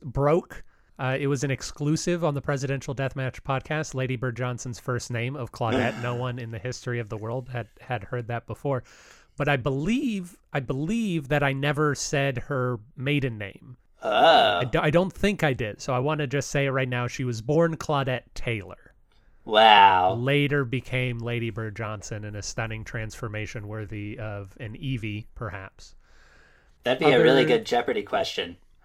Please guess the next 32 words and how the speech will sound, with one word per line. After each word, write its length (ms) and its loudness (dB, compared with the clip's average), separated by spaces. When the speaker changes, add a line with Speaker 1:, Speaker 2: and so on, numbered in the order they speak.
Speaker 2:
Who 220 6
is 220 4
Claudette 480 0
Taylor? 420 -6
Or 120 2
no, 180 4
Speaker 1:
Yeah. 80 4
Speaker 2:
I 100 -4
guess 240 -2
it 40 -4
would 80 -8
just 120 -14
be 100 -8
Claudette. 480 -6
No, 100 0
I 120 4
don't 140 4
know 180 10
how 160 10
you 180 2
would. 260 -2
Speaker 1:
Claudette 640 6
Taylor. 520 2
Speaker 2:
Who 160 6
is 520 2
Lady 240 4
Bird 160 -2
Johnson? 640 0
<laughs> 220 -18
That'd 220 4
be 100 6
tricky. 640 0